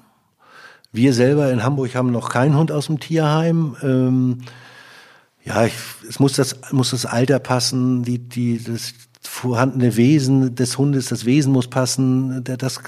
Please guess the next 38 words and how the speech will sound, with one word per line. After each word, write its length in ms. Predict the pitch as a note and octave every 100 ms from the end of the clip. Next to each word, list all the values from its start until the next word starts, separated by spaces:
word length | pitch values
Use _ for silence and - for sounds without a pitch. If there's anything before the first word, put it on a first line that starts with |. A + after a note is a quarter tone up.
| -
das 240 | C#3 B2
darf 180 | B2 C#3
kein 140 | - A#2+
ängstlicher 500 | B2+ - B2 B2 A#2
Hund 200 | B2 A#2+
sein, 360 | A#2+ A#2+ A#2+ - - -
der 60 | D#3+
muss 160 | C#3+
umweltsicher 720 | - C3+ B2 A#2+ A#2 A#2 B2
sein, 240 | A#2 A#2 A#2
der 80 | B2
muss, 220 | C3+ - -
äh, 300 | C3 B2 A#2+ A#2+ - - - -
ein 80 | B2+
gewisses 380 | B2+ C#3+ C3+ C3
Triebpotenzial 920 | - D#3 - B2+ A#2+ A#2 B2 A#2 A2
haben, 400 | A2 A#2 A2+ A#2 - - - - -
ähm, 460 | A2 G#2+ G#2 G2+ - - - -
weil 260 | G2 G#2
so 120 | G#2 G2+
ein, 160 | G2+
so 100 | F#2+
ein 100 | G2
Anspruch 420 | F2+ A#2 A#2+ A2+ A#2
an 120 | G#2+
so 80 | G2+
einen 120 | F#2
Hamburger 300 | A2 A2+ G#2
Polizeidiensthund 920 | - G#2 - G#2 A#2 A#2+ A#2+ - A2+
ist 140 | B2 A2+
schon, 300 | A#2 A2+ G#2
schon 200 | A2+ G#2
recht 280 | G#2+ -
hoch 340 | C3 B2 C#3 -
und 240 | A2+ A2
man 140 | A2+ G#2+
kann 180 | A2
ihn 120 | A#2